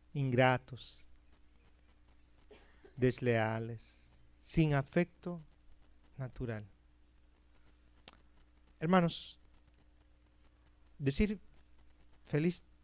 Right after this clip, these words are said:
día de la madre y decirlo con todo corazón creo que es bueno, ¿verdad? Y no solamente es un día de la mami, son todos los días.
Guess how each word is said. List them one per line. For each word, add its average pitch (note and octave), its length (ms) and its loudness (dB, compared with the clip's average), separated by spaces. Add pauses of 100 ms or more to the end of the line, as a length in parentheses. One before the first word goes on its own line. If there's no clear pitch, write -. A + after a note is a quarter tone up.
(640)
día C#3 260 2
de A2+ 100 -2
la A#2+ 100 -2
madre G#2+ 360 -8 (1120)
y C#3 60 -4
decirlo F#3+ 520 0 (260)
con A#2+ 200 -10
todo C#3 400 0 (920)
corazón A#2+ 380 -6
creo A2 220 -10
que A2+ 140 -10
es G#2 80 -10
bueno, C#3 260 -8 (1080)
¿verdad? A2 200 -18 (280)
Y C#3+ 60 -12
no C#3 140 -4
solamente B2+ 440 -2
es - 100 -8
un B2+ 120 -8
día C3+ 220 -2
de G#2 440 -14
la G#2+ 80 -12
mami, B2+ 240 -12
son A2+ 200 -10
todos B2 220 -6
los A#2+ 140 -6
días. C#3 440 -12